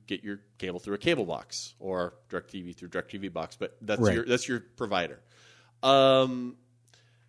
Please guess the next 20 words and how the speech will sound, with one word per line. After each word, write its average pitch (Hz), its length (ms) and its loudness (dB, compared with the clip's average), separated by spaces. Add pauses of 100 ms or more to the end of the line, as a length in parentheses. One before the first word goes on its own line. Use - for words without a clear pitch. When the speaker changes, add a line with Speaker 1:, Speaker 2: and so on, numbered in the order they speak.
(380)
Speaker 1:
a-, 143 240 4
and 151 180 4
when 160 140 4
you 143 80 -2
use 127 220 -2
Apple 110 300 -2
T 127 200 -2
V 190 460 0
or, 107 680 2 (280)
you 107 140 -10
know, 87 140 -8
Fire 147 320 4
T 131 200 -2
V 117 420 -2
or 95 400 -2
Speaker 2:
Your 104 100 2
Roku. 101 380 2 (120)
Speaker 1:
your 98 120 -10
Roku, 135 500 0 (420)
you're, 120 520 0